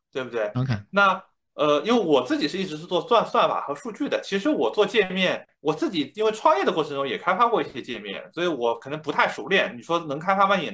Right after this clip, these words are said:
Speaker 1: 能开发。但是毕竟这个前后端还是有很多差异，差异的嘛。第二个是，
Speaker 2: 了解。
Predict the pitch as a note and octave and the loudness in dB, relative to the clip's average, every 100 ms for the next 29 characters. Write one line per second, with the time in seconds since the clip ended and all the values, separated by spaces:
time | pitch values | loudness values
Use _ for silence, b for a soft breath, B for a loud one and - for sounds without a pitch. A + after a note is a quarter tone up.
0 | - A2 - D#3+ E3+ F3 b b b b | -10 -10 -2 2 2 0 b b b b
1 | A3 G#3+ A3 F#3+ F3 - - A#3 A3+ F#3+ | 2 4 4 2 2 -6 -6 -2 0 0
2 | D#3 G#3 F3+ - B2 F3 F#3+ G3 F3 F#3+ | -2 -4 -2 -4 -2 2 2 4 0 -2
3 | A2+ G2+ - F3+ F#3+ F#3+ - - G#3 A#3 | -4 -4 0 2 0 -4 -12 2 4 4
4 | B3+ E3 - - - _ _ F#3 - B2+ | 0 -8 -10 -14 -18 _ _ 2 4 4
5 | A#2 A#2 F2 | 4 2 0